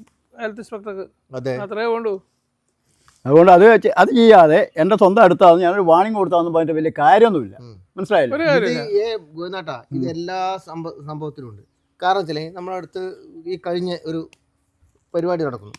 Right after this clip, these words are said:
Speaker 2: പരിപാടി വെച്ചാൽ ചിലപ്പം പിന്നെ ഉത്സവമാവാം, ഉറൂസാവാം, എന്തും ആവാം. അതിനകത്ത് അവിടെ ഭക്ഷണം കൊടുക്കുന്നത് എന്താണെന്നറിയോ? പ്ലാസ്റ്റിക്കിലാണ്.
Speaker 1: പ്ലാസ്റ്റിക് കൊട്ടത്തിലല്ലേ കൊടുക്കുന്നത്?
Speaker 2: പ്ലാസ്റ്റിക് കൊട്ടത്തിൽ ഭക്ഷണം കൊടുക്കാൻ പാടുണ്ടോ?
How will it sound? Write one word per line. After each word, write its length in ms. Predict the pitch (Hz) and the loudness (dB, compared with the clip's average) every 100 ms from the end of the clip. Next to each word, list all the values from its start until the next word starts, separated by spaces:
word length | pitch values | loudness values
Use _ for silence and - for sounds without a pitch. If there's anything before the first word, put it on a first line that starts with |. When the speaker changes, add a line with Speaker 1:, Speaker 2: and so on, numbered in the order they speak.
| _ | _
Speaker 2:
പരിപാടി 240 | 135 170 190 | -6 -4 -4
വെച്ചാൽ 180 | 185 | -4
ചിലപ്പം 500 | 208 196 202 208 208 | -6 -6 -8 -10 -12
പിന്നെ 400 | 208 208 202 202 | -12 -8 -8 -8
ഉത്സവമാവാം, 580 | 190 190 170 208 185 208 | -8 -10 -6 -4 -2 -4
ഉറൂസാവാം, 480 | 226 190 196 196 196 | -4 -6 -6 -6 -8
എന്തും 200 | 196 190 | -6 -6
ആവാം. 180 | 117 110 _ _ _ - _ 160 | -8 -14 _ _ _ -20 _ -4
അതിനകത്ത് 580 | 196 226 202 202 196 | 0 0 0 -2 -4
അവിടെ 200 | 180 190 | -6 -8
ഭക്ഷണം 320 | 180 170 170 170 | -8 -12 -12 -16
കൊടുക്കുന്നത് 360 | 156 151 139 | -14 -14 -14
എന്താണെന്നറിയോ? 320 | 120 113 107 101 95 _ _ _ _ _ _ _ - | -16 -18 -20 -20 _ _ _ _ _ _ _ _ -14
പ്ലാസ്റ്റിക്കിലാണ്. 640 | 131 135 _ 123 117 92 _ _ _ _ _ _ _ _ | -12 -12 _ -20 -20 -20 _ _ _ _ _ _ _ _
Speaker 1:
പ്ലാസ്റ്റിക് 240 | 285 269 285 | -18 -16 -16
കൊട്ടത്തിലല്ലേ 440 | 262 285 285 277 | -16 -16 -16 -16
കൊടുക്കുന്നത്? 260 | 269 262 254 | -16 -18 -14
Speaker 2:
പ്ലാസ്റ്റിക് 280 | 156 151 170 | -12 -12 -14
കൊട്ടത്തിൽ 260 | 170 165 | -14 -12
ഭക്ഷണം 260 | 165 151 165 | -12 -14 -14
കൊടുക്കാൻ 280 | 156 156 147 | -14 -12 -12
പാടുണ്ടോ? 360 | 131 113 101 | -14 -18 -20